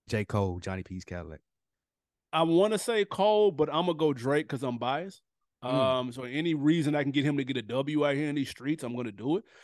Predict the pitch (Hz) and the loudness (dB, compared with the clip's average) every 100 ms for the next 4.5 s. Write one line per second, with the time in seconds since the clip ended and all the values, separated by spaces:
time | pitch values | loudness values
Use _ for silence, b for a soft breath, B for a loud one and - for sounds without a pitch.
0 | B - 185 392 - 269 208 _ 185 180 | B -2 2 4 4 2 0 _ 2 4
1 | 160 143 - - - 120 120 196 226 190 | 2 0 -6 -12 -14 -12 2 8 8 8
2 | 170 143 139 127 110 139 117 - - - | 4 2 -2 -2 0 0 0 -6 -12 -16
3 | _ 143 135 120 117 - 180 214 233 220 | _ -4 -2 -4 -6 -2 0 2 0 -2
4 | 214 - 104 - | -8 -16 -18 -18